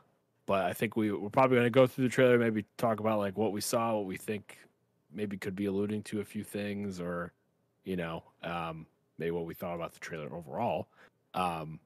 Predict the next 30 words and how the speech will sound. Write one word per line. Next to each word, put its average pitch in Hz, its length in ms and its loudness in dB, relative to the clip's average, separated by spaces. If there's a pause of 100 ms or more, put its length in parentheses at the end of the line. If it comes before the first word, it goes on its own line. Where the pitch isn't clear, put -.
(200)
me 110 120 0
personally, 123 460 4
if 101 120 -6
you 101 60 2
haven't 101 160 0
watched 104 240 0
the 107 60 -6
reaction, 107 440 -2 (200)
go - 120 -6
watch 80 280 -2
it, 165 80 -2
or - 160 -8
you 85 80 -10
can 87 100 -14
listen 82 220 -12
to 73 80 -12
me - 60 -
right 67 120 -16
now. 76 280 -12 (520)
Uh, 110 440 4 (200)
I 160 180 6
personally 110 380 2
loved 120 360 6
the 98 80 0
trailer. 87 500 -6 (480)
Uh, 95 280 0
I 101 100 2
thought 117 200 6
it 101 80 2
showed 135 560 6